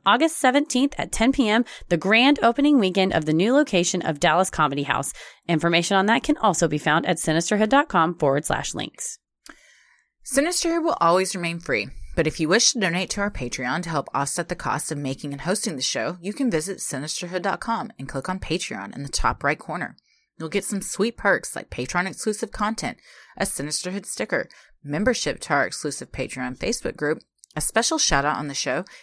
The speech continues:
Speaker 2: and a monthly bonus minisode. And make sure you stick around after our sign-offs to hear your shout-out.
Speaker 1: So many of you have been tagging us in pictures of you sporting your sweet Sinisterhood merch.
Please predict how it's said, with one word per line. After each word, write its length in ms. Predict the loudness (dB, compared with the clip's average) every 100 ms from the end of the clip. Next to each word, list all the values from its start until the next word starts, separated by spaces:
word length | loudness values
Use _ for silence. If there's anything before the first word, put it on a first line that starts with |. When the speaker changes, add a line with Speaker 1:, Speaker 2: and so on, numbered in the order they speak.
| _ -2
Speaker 2:
and 200 | 0 2
a 60 |
monthly 320 | 0 -2 -4
bonus 360 | -4 -4 -6 -6
minisode. 560 | -2 0 -2 -6 -8 -14 -20 -20 -10
And 140 | -6
make 140 | -4 -4
sure 160 | 0
you 100 | 0
stick 260 | 0 -4 -2
around 260 | -2 0 0
after 260 | 0 0 -4
our 80 | -4
sign-offs 520 | -2 -2 -2 -6 -6
to 100 | -6
hear 300 | -4 -4 -4
your 260 | -4 -6 -4
shout-out. 500 | -4 -2 0 -2 -4 _ _ _ _ _ _ _ _ _ _ _
Speaker 1:
So 380 | -4 2 4 4
many 240 | 4 2
of 80 | 4
you 100 | 4
have 140 | 4
been 160 | 4 2
tagging 400 | 4 2 2 0
us 160 | 0 0
in 80 |
pictures 340 | 0 0 0 0
of 80 | 0
you 140 | -2
sporting 420 | 0 2 4 4
your 140 | 2 0
sweet 320 | 0 -2 0
Sinisterhood 500 | 0 0 -2 -2 2
merch. 380 | 4 4 2